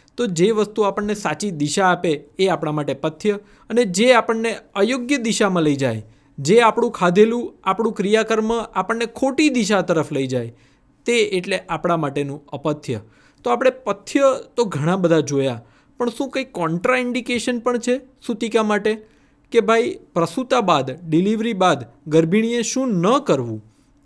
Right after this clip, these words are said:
એની કઈ આયુર્વેદમાં માહિતી છે? તો ખૂબ સામાન્ય સમજણથી આપણે એ સમજીએ. આજે એક ખૂબ મોટો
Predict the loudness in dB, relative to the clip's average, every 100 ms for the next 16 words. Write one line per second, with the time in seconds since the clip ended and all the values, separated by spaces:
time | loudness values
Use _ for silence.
0 | -4 -2 -2 -2 0 2 2 0 -2 -2
1 | 0 -2 -2 -6 -4 -4 -4 -14 _ -12
2 | -6 -4 -4 -4 -2 0 0 0 -2 -2
3 | 0 0 0 0 0 0 -2 -4 -8 -8
4 | -4 -2 -2 0 -2 -4 _ _ _ _
5 | _ -2 -2 0 -2 -2 -4 _ -8 -6
6 | -6 -14 -18 _ -4 0 2 4 6 6
7 | 4